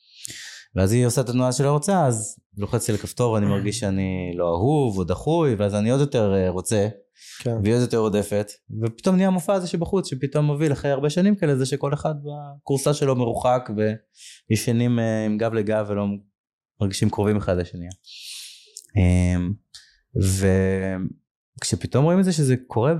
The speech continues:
Speaker 1: גם כשאנחנו יושבים ועושים איזה תרגיל קטן בקליניקה, או איך שיושבים אחד לשנייה, ליד השנייה בספה הזוגית, פתאום קולטים שזה, שזה ריקוד ששניהם יוצרים ביחד, זה לא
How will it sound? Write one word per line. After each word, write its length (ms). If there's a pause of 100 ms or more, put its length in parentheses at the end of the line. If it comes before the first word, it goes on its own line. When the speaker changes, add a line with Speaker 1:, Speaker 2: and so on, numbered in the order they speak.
(180)
Speaker 1:
גם 160
כשאנחנו 360
יושבים 440
ועושים 360
איזה 140
תרגיל 300
קטן 300
בקליניקה, 600 (160)
או 180
איך 80
שיושבים 380
אחד 200
לשנייה, 640 (580)
ליד 180
השנייה 240
בספה 400
הזוגית, 380 (880)
פתאום 240
קולטים 280
שזה, 460 (220)
שזה 400
ריקוד 280
ששניהם 640
יוצרים 320
ביחד, 400
זה 120
לא 160